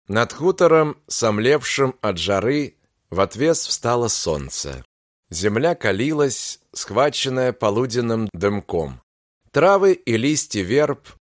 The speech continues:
обрызганные ядовито-знойными лучами, вяло поникли, а возле ручья в тени верб тучная копилась прохлада.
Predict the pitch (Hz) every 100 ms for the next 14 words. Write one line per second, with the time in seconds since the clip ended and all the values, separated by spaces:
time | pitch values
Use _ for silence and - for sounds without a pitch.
0 | _ _ - 101 98 151 143 110 120 120
1 | 120 117 - 85 98 101 104 131 117 90
2 | 101 123 117 107 101 95 - 143 151 147
3 | 139 127 _ _ _ _ - 80 151 147
4 | 107 98 90 131 165 - 139 139 123 _
5 | _ _ - 95 151 127 131 117 104 107
6 | 147 156 - - 117 127 110 117 156 143
7 | - - - 151 160 - 135 135 131 -
8 | 101 90 131 131 123 - - 104 - 80
9 | 80 76 67 60